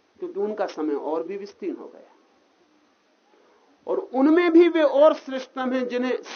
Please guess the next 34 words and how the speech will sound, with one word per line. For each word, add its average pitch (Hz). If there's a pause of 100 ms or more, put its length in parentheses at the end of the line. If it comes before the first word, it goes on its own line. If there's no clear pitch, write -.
(100)
समस्त 285
जन्मों 247
और 233
मौतों 220
के 208
पार 185 (500)
परम 277
अस्तित्व 233
का 151
बोध 117
है, - (240)
क्योंकि 220
उनका 208
समय 214 (100)
आत्यंतिक 294
रूप -
से -
विकसित 127
हो -
गया। - (640)
जिन्हें 262
आवागमन 302
के 302
पार 302
जाने 311
का 277
भी 254
बोध 214
है, 214
वो 208
भी 294
उनकी 330
चिंता 190
है 117